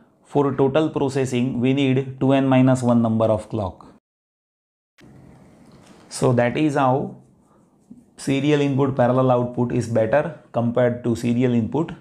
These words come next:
serial output. Now when we talk about applications,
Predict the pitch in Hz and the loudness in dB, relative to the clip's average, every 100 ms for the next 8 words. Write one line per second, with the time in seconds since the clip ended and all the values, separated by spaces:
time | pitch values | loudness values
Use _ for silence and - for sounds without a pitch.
0 | - - 117 113 113 160 202 - - _ | -20 -8 -2 0 0 0 -4 -8 -20 _
1 | _ - 120 107 - 107 - - _ _ | _ -2 -2 -2 -6 -10 -10 -20 _ _
2 | _ 160 170 160 180 - 127 131 139 135 | _ -4 0 -2 -4 -2 0 0 -2 -2
3 | 135 131 131 120 104 131 131 117 101 101 | -2 0 0 0 -2 -4 -4 -4 -6 -10
4 | 92 - | -12 -16